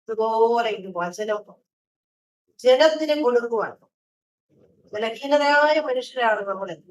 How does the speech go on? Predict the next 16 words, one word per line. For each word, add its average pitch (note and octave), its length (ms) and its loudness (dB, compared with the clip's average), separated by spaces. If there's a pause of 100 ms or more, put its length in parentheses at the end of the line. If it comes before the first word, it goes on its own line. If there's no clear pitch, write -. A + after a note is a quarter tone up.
(1300)
ദൈവത്തിന്റെ G#3+ 420 0
വലിയ A3+ 500 0
കൃപയാണ് G#3+ 720 0
നമ്മളെ - 500 -20 (2750)
ഇങ്ങനെ G3+ 260 0
ഒരു G3 100 0
അവസരം F#3 680 -6 (800)
വീണ്ടും C#4 380 2
എനിക്ക് A#3 240 0 (420)
ഈ G3+ 140 -6
ദൈവാലയത്തിലേക്ക് F#3 1000 -4 (920)
വന്ന് G3 340 4 (540)
ദൈവ G#3 460 2
വചന F#3+ 320 -4
ശുശ്രൂഷ G3+ 520 -8
ചെയ്യുവാൻ F3 560 -2